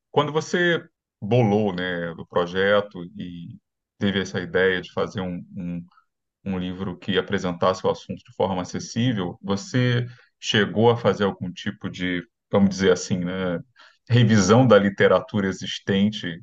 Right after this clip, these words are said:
de filosofia espírita? Ou, é, mais ainda, é, isso botou,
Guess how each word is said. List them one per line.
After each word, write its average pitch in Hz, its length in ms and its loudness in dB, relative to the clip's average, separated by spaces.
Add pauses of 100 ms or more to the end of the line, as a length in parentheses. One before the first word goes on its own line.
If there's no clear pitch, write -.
(120)
de 95 80 -10
filosofia 90 600 -4
espírita? 98 800 0 (260)
Ou, 113 300 2 (420)
é, 98 240 4
mais 113 260 2
ainda, 101 500 2 (120)
é, 95 580 -2
isso 107 480 -4
botou, 110 560 4